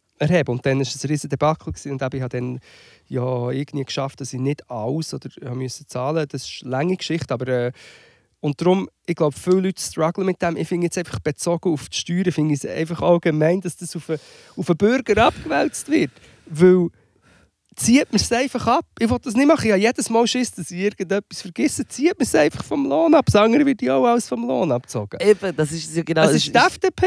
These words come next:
Speaker 1: es ist nur, damit man kann beschissen kann, damit
Speaker 2: Es
Speaker 1: man
Speaker 2: ist
Speaker 1: kann
Speaker 2: nur das.
Speaker 1: optimieren, ja.
Speaker 2: Ja.
Speaker 1: Darum muss es jeder selber können machen. Es ist, ich, zieht mir es einfach ab, dass du es gar nicht musst machen und dann weisst du auch schon ein bisschen, wie viel das du hast. Und wenn du nämlich dann noch eine Steuerrechnung bekommst,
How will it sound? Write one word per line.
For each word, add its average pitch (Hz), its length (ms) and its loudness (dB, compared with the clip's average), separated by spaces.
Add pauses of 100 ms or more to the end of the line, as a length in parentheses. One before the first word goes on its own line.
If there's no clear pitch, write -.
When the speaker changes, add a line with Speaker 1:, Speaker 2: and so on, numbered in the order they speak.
(140)
Speaker 1:
es 330 120 2
ist 226 140 -2
nur, 269 200 2
damit 247 260 -2
man 226 120 -4
kann 233 120 -2
beschissen 302 600 0
kann, 170 100 2
damit 143 160 0
Speaker 2:
Es 135 60 0
Speaker 1:
man 143 60 -2
Speaker 2:
ist 135 100 -2
Speaker 1:
kann 180 80 6
Speaker 2:
nur 214 80 10
das. 208 200 4
Speaker 1:
optimieren, 302 460 4
ja. 330 80 6 (120)
Speaker 2:
Ja. 294 60 4
Speaker 1:
Darum 226 360 4
muss 214 160 2 (100)
es - 60 -10
jeder 226 220 -4
selber 240 360 -2
können 254 340 -4
machen. 262 280 -2
Es 175 80 -4
ist, - 80 -12 (340)
ich, 214 160 -4 (340)
zieht 240 360 0
mir 294 60 -2
es 226 100 -4
einfach 254 340 -4
ab, 269 240 -2
dass 214 140 -8
du - 20 -14
es - 60 -14
gar 233 160 2
nicht 247 120 -2
musst 233 220 2
machen 233 300 2
und 226 100 2
dann 208 140 2
weisst 202 180 2
du 214 60 -2
auch 208 80 -2
schon 214 140 -2
ein - 40 -10
bisschen, 214 120 -6
wie 196 80 -6
viel 208 180 -2
das 196 160 -6
du 208 100 -2
hast. 233 160 0
Und 208 80 -4
wenn 196 140 0
du 180 40 0
nämlich 180 180 -4
dann 185 200 0
noch 185 100 0
eine 165 60 -2
Steuerrechnung 220 680 -6
bekommst, 175 580 -8